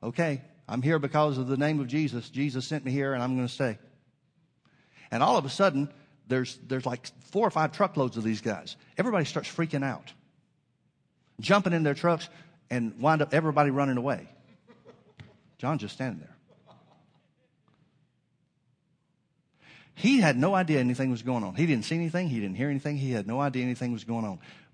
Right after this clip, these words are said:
But the story that was told by these drug people was that while John said, "I'm here in the name of Jesus," all of a sudden, the porch was full of angels.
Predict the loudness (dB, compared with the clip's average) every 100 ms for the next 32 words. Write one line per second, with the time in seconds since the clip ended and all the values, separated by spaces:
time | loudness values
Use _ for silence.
0 | -4 -4 -4 -10 -2 0 2 0 -2 -2
1 | -2 0 0 -2 -2 -2 -2 -6 -12 -18
2 | _ _ _ _ _ _ _ -2 0 2
3 | -2 2 2 2 2 2 2 2 2 4
4 | 2 0 -8 -20 _ _ 2 4 4 2
5 | 2 2 -2 -6 -16 _ _ _ _ _
6 | 0 2 2 2 -2 -4 -6 -8 -20 -20
7 | _ _ _ _ _ _ _ _ _ _
8 | 2 4 4 2 2 2 0 -4 -14 _
9 | _ _ _ _ _ -18 -2 0 0 -6
10 | -10 -2 2 2 0 -2 -4 -14 -20